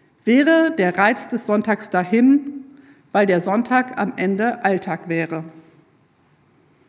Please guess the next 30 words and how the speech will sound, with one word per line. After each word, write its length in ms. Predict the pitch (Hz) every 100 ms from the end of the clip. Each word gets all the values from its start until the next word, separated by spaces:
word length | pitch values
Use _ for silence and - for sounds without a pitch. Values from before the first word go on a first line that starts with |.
| _ _ _ _ - _ _ _ _ _ -
Teilen 300 | 233 233 262
wir 80 | 254
diese 240 | 269 269
Sorge? 480 | 247 262 285 311 349 - - - - _ _ -
Was 160 | 240
meint 200 | 262 269
ihr 120 | 247 254
dazu? 520 | 190 - 190 175 175 - - _ _ _ _ _ _ _ - _ _ _ _ _ _ _ -
Und 160 | 220
wie 100 | 214
Andreas 320 | 214 220 247 262
es 120 | -
vorhin 240 | 247 240
so 80 | 247
schön 240 | - 240
gesagt 340 | 214 208 254 -
hat, 120 | 254 -
ich 80 | -
zitiere 420 | 202 - 254 233
dich 140 | 233
jetzt 180 | 226 -
hoffentlich 320 | 214 220 220
richtig, 380 | 240 - 254 - - - - - _ _ _ _
wie 160 | 208 294
lange 240 | 294 285
brauchen 420 | 214 208 247 269 202
wir, 480 | 214 233 - - -
um 140 | 226
zu 160 | - 254
erkennen, 1000 | 202 - 254 262 226 254 302 - -